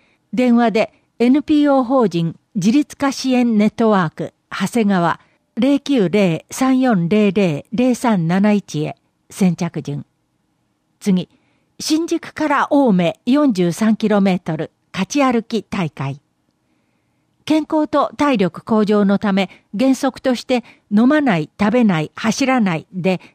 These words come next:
長い距離を歩きます。日時、三月十二日日曜、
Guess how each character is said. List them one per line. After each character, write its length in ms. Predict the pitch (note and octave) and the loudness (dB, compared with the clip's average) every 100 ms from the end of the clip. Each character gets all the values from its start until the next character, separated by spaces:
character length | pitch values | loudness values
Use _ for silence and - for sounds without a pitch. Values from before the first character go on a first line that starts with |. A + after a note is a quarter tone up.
| - | 0
長 280 | G3+ B3+ | 2 4
い 80 | B3+ | 2
距 160 | - G#3+ | 0 0
離 200 | E3+ D#3+ | 0 -2
を 160 | D3 | -2
歩 160 | F3 D3+ | -2 -4
き 140 | - | -4
ま 140 | D3 E3+ | -6 -6
す。 160 | - _ _ _ _ _ _ | -8 _ _ _ _ _ _
日 280 | G#3+ G#3+ F3+ | 0 0 -2
時、 180 | E3 D3+ _ _ _ - | -8 -10 _ _ _ -6
三 240 | D#4+ D#4+ | -2 0
月 240 | B3 G3+ F#3 | 0 -2 -2
十 200 | A#3 A#3 | 0 2
二 160 | A3+ | 4
日 400 | G#3 G3+ G#3+ - | 2 0 -4 -4
日 340 | G3+ G3 - A3+ | 0 0 0 0
曜、 280 | G3 D#3 | 0 0